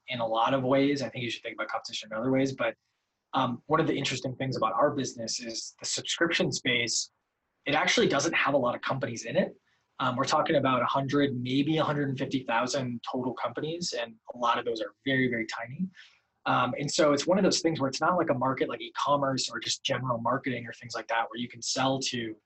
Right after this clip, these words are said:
you know, tons and tons of people. And so what was interesting about us is we were a little worried, and then we started doing some calculations, and we figured out, I don't know if our market's big enough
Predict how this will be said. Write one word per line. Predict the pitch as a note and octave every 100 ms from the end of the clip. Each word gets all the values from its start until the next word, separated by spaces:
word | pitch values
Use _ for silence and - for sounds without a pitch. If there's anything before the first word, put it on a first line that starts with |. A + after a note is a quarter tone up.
| _ -
you | A2+
know, | A2 -
tons | - D#3+ D3+
and | C3 B2+
tons | C3+ C3
of | - -
people. | F#3 - C3+ - - - - _ -
And | D3
so | - D#3 C#3+ -
what | C#3+
was | C#3+ E3
interesting | F3+ F#3+ - C3+
about | A#2 -
us | G#3 F#3+ -
is | B2+ A#2
we | C#3
were | C#3+
a | C3+
little | B2+ B2
worried, | D#3 E3+ C#3
and | C3+
then | C3
we |
started | B2+ C3+ B2
doing | C3
some | A#2
calculations, | - B2 - D#3 D#3+ C3+
and |
we | B2 -
figured | C3 A#2+
out, | A#2+ A#2+ - _ _ _ _ _ _
I | -
don't | C4+
know | D#4+
if | F3
our |
market's | C#3 F#3 F3 - -
big | E3 G#3
enough | F3+ B2+ B2